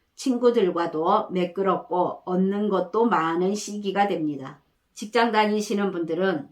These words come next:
활동성이 증가해 가면서 일에서 큰 어려움 없이 즐겁게 일을 해 나가십니다.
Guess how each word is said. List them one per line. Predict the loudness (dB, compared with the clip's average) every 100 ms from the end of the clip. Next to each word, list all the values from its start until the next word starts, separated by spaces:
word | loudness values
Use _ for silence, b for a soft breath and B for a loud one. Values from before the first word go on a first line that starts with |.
| _
활동성이 | -2 2 4 4 4 0 0 0
증가해 | -2 -2 0 4 4 4
가면서 | 0 -2 -2 -4 -2 0 0 -2 _ _
일에서 | -2 2 2 2 2 2 0
큰 | 0 0 0 0
어려움 | 2 4 2 0
없이 | 0 -2 -2 -2 -2 -6
즐겁게 | -4 -2 0 -2 0 2
일을 | 0 0 2 2
해 | 0 -4
나가십니다. | -4 -4 -6 -6 -6 -6 -8 -14